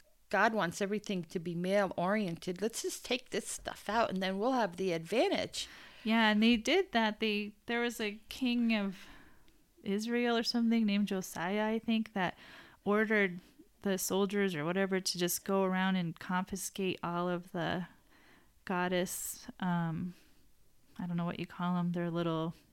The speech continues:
Speaker 2: tchotchkes. <laughs> What are they called? Like, they're the little carvings and everything.
Speaker 1: Um,
Speaker 2: You know what I'm talking
Speaker 1: yeah.
Speaker 2: about. They're the poles, the little goddess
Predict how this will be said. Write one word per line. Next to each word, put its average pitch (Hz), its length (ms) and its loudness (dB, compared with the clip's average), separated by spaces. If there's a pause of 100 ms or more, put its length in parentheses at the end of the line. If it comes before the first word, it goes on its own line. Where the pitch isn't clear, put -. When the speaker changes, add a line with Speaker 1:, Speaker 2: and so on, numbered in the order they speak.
Speaker 2:
tchotchkes. 220 640 -4 (200)
<laughs> 277 140 6 (280)
What 359 140 6
are 330 100 6
they 302 140 2
called? 254 340 4
Like, 214 200 0
they're 190 260 0 (640)
the 190 100 0
little 185 260 2
carvings 190 600 2
and 208 80 2
everything. 208 520 0 (1160)
Speaker 1:
Um, 196 560 0
Speaker 2:
You 214 60 0
know 175 180 2
what 160 100 -2
I'm 165 80 -6
talking 165 240 -2
Speaker 1:
yeah. 196 400 4
Speaker 2:
about. 190 120 -6
They're 185 160 2 (140)
the 185 100 0
poles, 196 640 4
the 190 160 0
little 185 340 2 (100)
goddess 180 500 -2